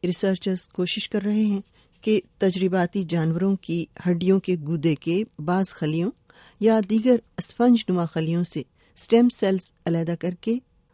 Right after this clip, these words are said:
انہیں استعمال کیا جائے۔ یہ سیل، جو osteochondro reticular یا او سی آر کہلاتے ہیں، اہم ہڈیوں اور کری ہڈی کی دوبارہ تخلیق میں مدد دے سکتے ہیں۔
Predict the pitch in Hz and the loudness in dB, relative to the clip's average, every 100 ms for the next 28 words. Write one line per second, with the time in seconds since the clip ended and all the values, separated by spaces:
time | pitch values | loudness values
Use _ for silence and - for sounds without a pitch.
0 | - 185 190 - 170 - 156 135 - 110 | -4 0 0 -2 -8 -2 -2 -2 -4 -10
1 | - - _ _ _ _ - - 226 277 | -10 -14 _ _ _ _ -20 -2 2 4
2 | - 226 277 233 - 196 208 - 220 208 | 4 2 2 0 0 -2 -2 -2 -2 -2
3 | 202 190 190 196 - 185 185 208 214 208 | -2 0 0 0 -2 -2 -2 -2 -2 0
4 | 226 220 196 196 202 - 185 180 - 196 | 2 0 0 0 -4 -4 -2 -2 -2 -2
5 | 196 220 - 175 165 165 202 170 - _ | -2 -4 -4 -4 -4 -4 -6 -6 -10 _
6 | _ _ _ - 220 226 220 - 175 170 | _ _ _ -4 0 2 2 0 -2 2
7 | 202 254 _ _ _ 214 214 - 233 277 | 0 -2 _ _ _ -2 0 0 2 2
8 | 247 175 160 165 - - _ - 190 214 | 0 -2 -2 -4 -10 -14 _ -2 0 2
9 | 226 233 185 - 175 170 175 202 208 190 | 2 0 -4 -4 -4 -4 -4 -2 0 -2
10 | 147 143 - - 151 170 | -4 -6 -8 -10 -10 -10